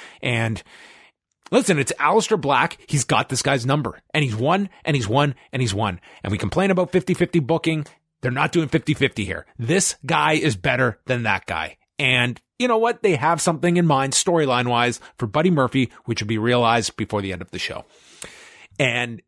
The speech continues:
they show Murphy after the break, just huddled down by the barricade in disbelief that he is lost again. Charlie tries to interview him.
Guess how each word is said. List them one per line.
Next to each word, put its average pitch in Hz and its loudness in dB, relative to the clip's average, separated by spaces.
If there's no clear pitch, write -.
they 139 -2
show 233 0
Murphy 110 -2
after 165 2
the 202 2
break, 123 0
just - 0
huddled 190 0
down 151 4
by 151 2
the 139 4
barricade 123 2
in 139 0
disbelief 135 0
that 139 0
he 139 2
is 117 -2
lost 110 0
again. 95 -4
Charlie 170 4
tries 127 0
to - -10
interview 165 2
him. 139 2